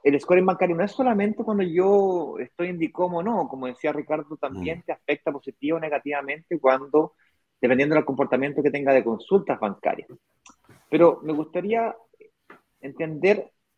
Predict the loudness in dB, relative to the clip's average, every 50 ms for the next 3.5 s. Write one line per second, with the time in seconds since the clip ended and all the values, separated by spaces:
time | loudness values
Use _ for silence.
0 | _ _ _ _ _ _ _ _ _ _ _ _ _ _ _ _ _ _ _ _
1 | _ _ _ _ _ _ -20 _ -4 -2 0 4 4 4 4 2 -4 -10 -8 -4
2 | -4 -4 -2 -2 0 0 0 0 0 -4 -4 -2 0 2 2 2 2 0 -2 -6
3 | -10 -10 -8 -6 -4 -2 -2 -2 -2 -4